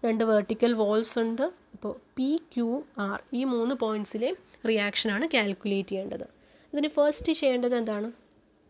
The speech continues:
ഫസ്റ്റ് നമ്മൾ, ഓക്കെ, ഫ്രീ ബോഡി ഡയഗ്രാംസ് മാർക്ക് ചെയ്യുക.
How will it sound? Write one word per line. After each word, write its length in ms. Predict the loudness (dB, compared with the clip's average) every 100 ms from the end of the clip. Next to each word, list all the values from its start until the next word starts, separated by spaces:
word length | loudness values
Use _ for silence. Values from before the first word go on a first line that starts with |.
| _ _ _ _ _ _ _ _ _ _ _
ഫസ്റ്റ് 380 | -2 0 -2 0 0
നമ്മൾ, 220 | 2 0 0 -4 _ _ _ _ -20 _ _ _ _ _ _ -8
ഓക്കെ, 160 | -6 -6 -2
ഫ്രീ 140 | 0 4
ബോഡി 180 | 6 4 2
ഡയഗ്രാംസ് 560 | 0 -2 -4 -2 -2 -4 -8 _ _ -6 -2
മാർക്ക് 280 | -2 -4 -6
ചെയ്യുക. 260 | -6 -6